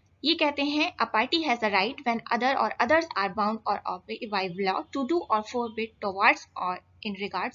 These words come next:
of him।" क्या होता है राइट्स? पार्टी का एक ऐसा अधिकार होता है जहां पर वो किसी दूसरे को कुछ करने या ना करने से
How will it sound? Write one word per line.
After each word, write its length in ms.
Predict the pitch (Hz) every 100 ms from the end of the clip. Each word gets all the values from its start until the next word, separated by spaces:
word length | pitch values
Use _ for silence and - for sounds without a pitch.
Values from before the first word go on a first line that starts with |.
| -
of 160 | 208 185
him।" 100 | 175 - - - - - _ _ _ _ _ _ _ -
क्या 120 | 349
होता 280 | 359 294 226
है 200 | 226 214
राइट्स? 400 | 208 240 269 - _ _ _ _ _ 262
पार्टी 340 | 247 247 349
का 120 | 349
एक 140 | 349 339
ऐसा 240 | 277 269 330
अधिकार 540 | 254 247 240 214 285
होता 300 | 247 208 190
है 280 | 202 214 180 - _ -
जहां 340 | 202 254 254 262
पर 300 | 233 208 - _ _ -
वो 100 | 254
किसी 340 | 311 302 349 320
दूसरे 560 | 233 240 233 285 359
को 320 | 349 247 269 - -
कुछ 160 | 330
करने 500 | - 240 220 233 302 - 285
या 100 | 285
ना 180 | 262
करने 400 | 277 226 190 185 180
से 200 | 269